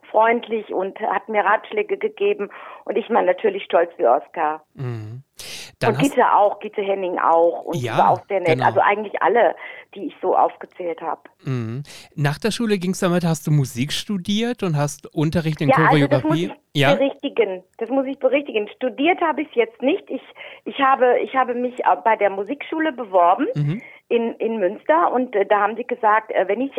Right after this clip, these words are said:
Speaker 1: ein Studium anfangen würde, dann dürfte ich keine Auftritte mehr machen. Also das heißt, ich dürfte keine Schallplatten einsingen, ich dürfte keine Auftritte machen. Dann müsste ich mich voll auf das Studium, das war damals so, konzentrieren.
Speaker 2: Mhm.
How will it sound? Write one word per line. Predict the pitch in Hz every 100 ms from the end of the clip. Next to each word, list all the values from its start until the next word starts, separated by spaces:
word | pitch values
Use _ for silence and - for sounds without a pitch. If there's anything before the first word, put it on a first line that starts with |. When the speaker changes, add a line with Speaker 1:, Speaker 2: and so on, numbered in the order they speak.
| -
Speaker 1:
ein | 214
Studium | - - 247 220 -
anfangen | 277 427 - 214 190 180 180
würde, | 233 262 160 226 339 - - -
dann | 220 220 233
dürfte | 294 294 262
ich | - - -
keine | 269 294 320 -
Auftritte | 214 - 175 170
mehr | 139 131
machen. | 101 185 170
Also | 175
das | 190 196
heißt, | 233 240
ich | - -
dürfte | 254 247
keine | - 196 202
Schallplatten | - 285 294 294 277
einsingen, | 202 240 233 247 254
ich | 214 -
dürfte | 226 -
keine | 214 202 180 -
Auftritte | - 285 - 277 240
machen. | 226 240 247 - - - -
Dann | 254 -
müsste | 240 277 285 277
ich | -
mich | 254 -
voll | 277 294
auf | 285
das | 254 247
Studium, | - 285 277 220
das | 196 -
war | 247 247
damals | 196 185 190
so, | 196
konzentrieren. | 202 190 185 190 180 - 180 180 285
Speaker 2:
Mhm. | 143 131